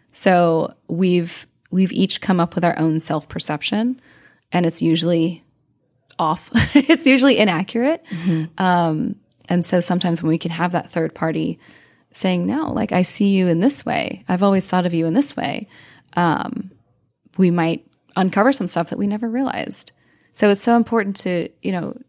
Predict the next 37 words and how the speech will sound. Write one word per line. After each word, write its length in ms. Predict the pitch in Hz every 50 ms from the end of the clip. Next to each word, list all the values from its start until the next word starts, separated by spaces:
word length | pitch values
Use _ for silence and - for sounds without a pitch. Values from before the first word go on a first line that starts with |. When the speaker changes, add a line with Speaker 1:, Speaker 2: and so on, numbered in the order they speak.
| _ -
Speaker 1:
to 100 | - 180
do 340 | 170 - 202 214 240 254 247
the 120 | 233 226 190
work 440 | 175 175 170 165 165 - _ - _ _ _ _ _ _ _ _ _ _ _ _ _ _ _ _ _ _ _ -
and 200 | 180 180 170 -
be 180 | 190 208 220 196
introspective 640 | 220 220 - 220 - - 190 185 - - 175 180 -
and 140 | 185 180 170
to, 180 | - - 160 - _ _ -
to 200 | - - - -
ask 280 | 165 185 196 - -
yourself 340 | - 190 - - 156 160 - -
the 80 | -
questions 460 | - - 160 160 - - 156 147 139
and 140 | 156 165 175
go 180 | - 196 196 190
through 440 | 185 - - 170 175 170 165 165 170
that 280 | 156 151 147 143 175
Speaker 2:
Mm-hmm. 400 | 180 196 175 160 156 156 165 -
Speaker 1:
journey, 480 | - 165 160 156 165 220 269 320 330 - _ _ _ - _ _ _ _ _
but 160 | - 220 202 -
to 60 | 196
have 160 | 196 190 175
other 180 | 185 190 202 196
people's 320 | 208 202 196 185 175 -
input 260 | 170 175 170 - 180 175
and 120 | 170 170
perspective 480 | 180 170 - - 151 - - - 143 -
as 160 | 143 - -
well, 340 | - - - - - 185 _ _ _ _ _
because 300 | - 185 - - 170 165
it, 140 | 170 165 - -
it 160 | 175 165 - -
really 420 | 165 185 196 202 202 202 190 -
adds 220 | 156 165 170 - 170
a 20 |
multidimensional 920 | 170 165 160 - - 165 156 165 156 147 156 - - 156 156 151 151 160